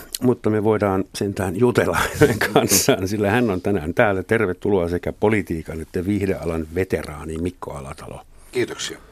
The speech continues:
Speaker 1: Et hän suutu veteraanisanasta.
Speaker 2: Ei, päinvastoin. <laughs> Me ollaan rokkiveteraania.
Speaker 1: <laughs> Okei.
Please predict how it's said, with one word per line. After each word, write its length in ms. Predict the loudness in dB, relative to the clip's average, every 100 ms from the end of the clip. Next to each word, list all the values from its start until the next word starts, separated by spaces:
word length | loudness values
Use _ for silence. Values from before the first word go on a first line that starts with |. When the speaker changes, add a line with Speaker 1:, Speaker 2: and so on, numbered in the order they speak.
| -20 -20 -8
Speaker 1:
Et 160 | -6 -2
hän 140 | 0
suutu 340 | 0 0 0 -2
veteraanisanasta. 960 | -2 -2 -6 -10 -10 -10 -10 -14 -10 -4
Speaker 2:
Ei, 420 | 2 4 4 2
päinvastoin. 580 | 0 -2 -2 -4 -4 -14 -20 -18 -18 -18 -14 -6
<laughs> 240 | -6 -6
Me 60 | -6
ollaan 160 | -2 0
rokkiveteraania. 760 | 0 -2 -4 -4 -10 -12 -16 2 6 6 4 -4
Speaker 1:
<laughs> 400 | 4 6 6 4
Okei. 380 | 2 4 4